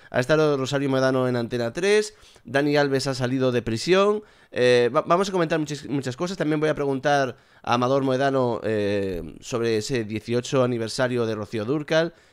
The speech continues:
que yo creo que es una persona que, que quieras o no, conoció a Rocío Dúrcal y nos podrá en-, enseñar ahí facetas guapas. Vamos a compartir el directo, ¿vale? Vamos a compartir el directo.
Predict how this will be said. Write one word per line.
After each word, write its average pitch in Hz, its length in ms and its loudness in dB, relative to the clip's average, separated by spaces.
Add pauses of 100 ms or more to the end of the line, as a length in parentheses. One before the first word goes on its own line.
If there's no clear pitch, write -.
(100)
que 110 100 -4
yo 113 80 0
creo 120 100 -2
que 120 80 -6
es 117 120 -6
una 123 100 -4
persona 117 320 -6
que, 98 520 -4
que 87 120 -16
quieras 101 240 -6
o - 20 -6
no, 104 220 -6 (1400)
conoció 101 400 -4
a 101 40 -2
Rocío 98 220 -6
Dúrcal 123 480 0
y 110 40 -6
nos 101 100 -8
podrá 110 500 -2
en-, 101 200 -8
enseñar 110 360 -4
ahí 117 300 -4 (260)
facetas 110 380 -4
guapas. 143 440 0 (180)
Vamos 170 220 2
a 214 60 0
compartir 180 340 0
el 165 80 0
directo, 185 560 -2 (100)
¿vale? 170 440 0 (1300)
Vamos 143 220 -6
a - 20 -14
compartir 139 340 -2
el 135 60 0
directo. 170 520 -2